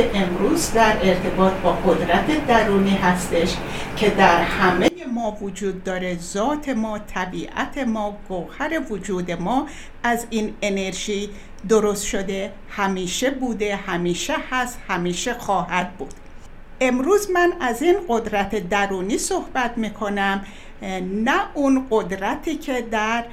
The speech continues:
ادبیات و یا در، اه، مقاله‌های مختلف هستش، اه، قدرت شخصی، اه، قدرت مثبت اندیشی،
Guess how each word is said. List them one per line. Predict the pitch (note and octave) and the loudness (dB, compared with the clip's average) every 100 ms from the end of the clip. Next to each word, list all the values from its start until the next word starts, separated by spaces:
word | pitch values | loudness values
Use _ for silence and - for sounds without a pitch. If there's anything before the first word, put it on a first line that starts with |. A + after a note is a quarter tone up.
| - - - | -14 -16 0
ادبیات | G3+ F#3+ F#3+ F3+ F3 G3 A#3 B3+ A#3+ | 2 2 0 -2 -4 0 0 0 0
و | G#3+ F#3+ | 0 0
یا | G3+ A3 | 0 0
در، | G3+ G#3 G3+ G#3+ G#3 - - | 0 -2 0 0 -2 -10 -12
اه، | G3 F3+ F3+ F3 E3+ E3 D#3+ D#3+ D#3+ - - F3+ | -6 -2 -2 -2 -4 -6 -6 -8 -8 -10 -10 -6
مقاله‌های | F#3+ G3 G3 F#3 F3 D#3+ D#3+ G3+ D#4 D#4 | 0 2 4 2 0 0 -2 0 0 2
مختلف | C#4 A#3 A3+ - A3 G#3 G#3 G#3 G#3 - - | 2 2 0 -2 -2 0 0 -2 -4 -14 -8
هستش، | - A3+ G#3 - A3 G#3+ G#3+ - - - | 0 0 0 -2 0 0 0 -8 -16 -12
اه، | F#3 F3+ E3+ - | -6 -4 -6 -2
قدرت | F#3+ F3 F3+ B3 D4+ C#4 | -2 -2 0 -2 0 -4
شخصی، | - A3+ A3 - - A3+ G#3+ A3+ - - - | 0 0 0 -4 -4 -2 -2 -4 -8 -16 -10
اه، | F#3+ F3 E3 E3 - | -6 -4 -4 -6 -4
قدرت | G3 F3+ F3+ F3+ C#4 - C4+ C4 | -2 -2 0 0 0 2 0 0
مثبت | A3+ G#3 - A3 G#3 | 0 -2 -2 -2 0
اندیشی، | G#3+ G3+ G3 G3 F#3+ G#3+ G3+ | -2 -2 -2 -4 -4 -4 -4